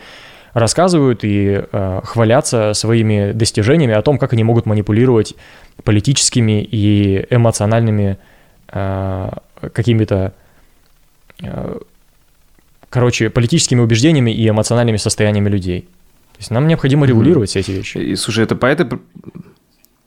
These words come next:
Speaker 2: я правильно понимаю, по этой причине тебя нет в соцсетях личных, да? Ты только, ну, только, грубо говоря,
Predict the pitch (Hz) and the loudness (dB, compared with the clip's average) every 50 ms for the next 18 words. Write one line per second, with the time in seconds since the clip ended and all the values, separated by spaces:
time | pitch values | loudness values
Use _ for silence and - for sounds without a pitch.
0 | - - - - - - - - _ - - 101 110 98 120 131 143 151 139 135 | -20 -20 -20 -20 -20 -20 -20 -20 _ -6 -2 -2 0 2 2 2 0 2 2 2
1 | 120 113 107 104 92 104 107 98 98 82 98 98 - - 104 98 95 90 90 87 | 2 2 2 2 2 0 0 -2 -2 -4 -4 -4 -2 0 0 2 2 2 2 2
2 | 87 85 85 85 85 - - 92 92 92 92 92 95 92 87 - - 85 - - | 2 0 -2 -2 -4 -6 -6 -2 0 0 2 2 2 0 0 -2 -6 -8 -8 -6
3 | 90 - - 107 107 107 - - 90 87 90 87 - - 87 82 85 90 98 107 | -6 -4 -2 -2 -2 -2 -2 -4 -4 -4 -4 -4 -6 -6 -6 -6 -4 -4 -4 -4
4 | 104 - - 90 87 87 87 87 87 - 87 - - - - - - 107 98 82 | -4 -4 -4 -4 -2 -2 -2 -4 -6 -8 -10 -10 -12 -12 -8 -4 -2 -2 -2 -2
5 | 80 85 - - 113 - 101 98 85 - - - - 78 - 92 92 101 95 95 | -4 -6 -4 -2 -2 0 -2 -4 -4 -6 -10 -14 -12 -10 -8 -6 -6 -4 -4 -2
6 | 98 101 98 98 98 92 92 92 90 87 | 0 0 2 2 0 0 0 -2 -2 -4